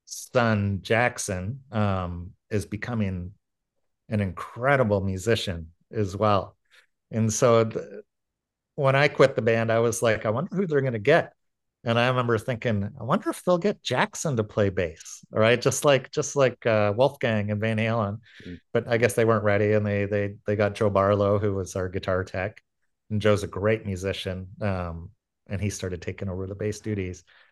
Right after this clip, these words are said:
Speaker 1: But, uh, but I'm, I'm hoping one day that I'll see Jackson doing it too. So. <laughs>
Speaker 2: I have a, a couple random things about the song Panama that I thought were cool. So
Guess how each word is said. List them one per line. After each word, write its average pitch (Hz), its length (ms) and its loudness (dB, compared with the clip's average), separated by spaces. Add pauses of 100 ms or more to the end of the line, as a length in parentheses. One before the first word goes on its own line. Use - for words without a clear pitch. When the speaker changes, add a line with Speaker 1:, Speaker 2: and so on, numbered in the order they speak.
(180)
Speaker 1:
But, 120 140 4
uh, 117 180 0
but 120 160 2
I'm, 123 260 2
I'm 117 140 0
hoping 113 300 2
one 107 160 2
day 101 160 2
that 98 160 -2
I'll 98 80 0
see 107 160 -6
Jackson 92 480 -4
doing 87 240 -6
it 90 200 -14
too. 87 260 -6 (580)
So. - 240 -8 (640)
<laughs> 254 80 0 (280)
Speaker 2:
I 110 80 4
have 127 120 6
a, 123 260 6
a 107 100 0
couple 131 440 4
random 110 480 4
things 110 260 0
about 101 300 0
the 95 80 -6
song 98 320 -2
Panama 98 520 -2
that 87 140 -6
I 90 100 -4
thought 95 200 -2
were 92 160 -6
cool. 98 280 0
So 98 280 0